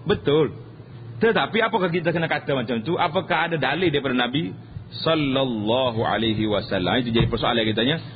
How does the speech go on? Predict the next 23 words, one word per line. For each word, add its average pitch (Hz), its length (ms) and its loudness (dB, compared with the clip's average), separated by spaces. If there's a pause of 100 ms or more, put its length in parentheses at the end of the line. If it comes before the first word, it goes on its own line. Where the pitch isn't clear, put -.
(120)
Mari 180 320 4
ke 160 80 2
tak - 80 0
mari 147 240 2
daripada 131 160 0
Nabi 123 400 0 (160)
dalam 127 240 2
masalah 98 320 -2
ini? 87 160 0 (1600)
Jadi 170 240 2
kata 175 320 0
ulama, 151 560 0 (240)
"Falam 147 320 0
yarid 185 400 0
syai' 160 400 0
fil 131 240 0
qawli 151 480 2
bimisli 135 480 0
ma 123 160 4
yaqul 117 320 0
aw 110 80 0
ghairi 87 240 -2
zalik." 71 220 -10